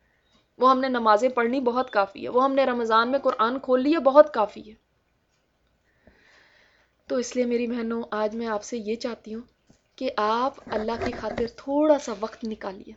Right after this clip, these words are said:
थोड़े से वक्त की कुर्बानी दीजिए। क्या आप ये कुर्बानी दे सकती हैं?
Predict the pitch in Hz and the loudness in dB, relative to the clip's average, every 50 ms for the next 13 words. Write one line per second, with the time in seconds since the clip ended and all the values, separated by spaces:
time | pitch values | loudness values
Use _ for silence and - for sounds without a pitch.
0 | _ _ _ _ _ _ _ _ _ _ _ _ _ _ _ _ _ _ _ _ | _ _ _ _ _ _ _ _ _ _ _ _ _ _ _ _ _ _ _ _
1 | _ _ _ - 294 302 311 339 349 339 339 294 240 254 285 285 - 320 311 302 | _ _ _ 0 2 2 4 2 2 0 -2 -2 -2 -2 -4 -2 -2 -4 -2 0
2 | 262 240 208 214 202 202 202 208 202 202 185 - - - 220 214 _ _ _ _ | -2 0 2 0 0 0 -2 -8 -8 -12 -18 -16 -18 -18 -18 -20 _ _ _ _
3 | _ _ _ _ _ _ _ _ _ _ _ _ _ _ _ _ _ - 277 269 | _ _ _ _ _ _ _ _ _ _ _ _ _ _ _ _ _ -8 -6 -4
4 | 262 247 240 240 - 247 247 - 247 226 208 214 214 214 226 247 226 214 202 202 | -4 -4 -4 -6 -6 -8 -6 -2 -2 -2 0 0 -2 -2 -2 -4 0 0 0 0
5 | 208 - 220 - _ - 262 320 330 | 0 -4 -12 -14 _ -12 -12 -12 -12